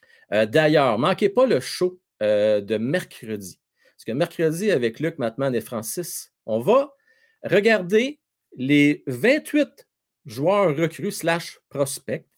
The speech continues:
qui ont été invités, euh, pour participer au camp des jeunes à Buffalo. Donc, euh, on va, euh, passer en revue,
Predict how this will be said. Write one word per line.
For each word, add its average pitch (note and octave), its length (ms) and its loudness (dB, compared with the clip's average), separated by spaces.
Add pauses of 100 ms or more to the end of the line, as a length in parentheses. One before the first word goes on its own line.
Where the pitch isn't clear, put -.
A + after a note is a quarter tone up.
(340)
qui - 80 -2
ont G#3 80 4
été A3+ 360 2
invités, E3 640 0 (120)
euh, G#2+ 80 2
pour A#2+ 160 -6
participer - 520 0
au B2 200 -4
camp B2+ 220 -4
des G#2 160 -2
jeunes F#3+ 440 -2 (300)
à B2+ 120 4
Buffalo. C#3 420 0
Donc, D#3 280 -2
euh, C#3+ 220 4
on C#3+ 80 -2
va, C#4+ 320 0
euh, A#2 240 2
passer F3 360 -4
en C#4 120 0
revue, C#3 420 -2